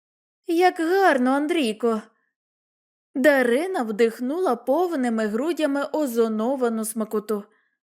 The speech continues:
"Це тобі не наш запорізький смог". "А що ти хочеш, Дар? Промислове місто накладає свій відбиток".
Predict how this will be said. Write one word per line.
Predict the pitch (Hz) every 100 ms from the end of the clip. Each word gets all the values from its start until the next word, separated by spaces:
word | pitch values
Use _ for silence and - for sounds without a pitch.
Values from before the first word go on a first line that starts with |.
| _ _ _ _ _ _ _ _
"Це | 370 359
тобі | 339 311 277 277
не | 349 359
наш | 226 262 320
запорізький | 392 381 330 247 220 226 226
смог". | 240 220 208 - _ _ _ _ _ _ _ _ _ _ _ _
"А | 320 311
що | - 359
ти | 330
хочеш, | 339 269 233 214
Дар? | 226 208 - _ _
Промислове | 339 320 302 285 302 311 285
місто | 269 311 - 247
накладає | 226 233 254 240 294 254
свій | 254 240
відбиток". | 220 190 202 202 202 -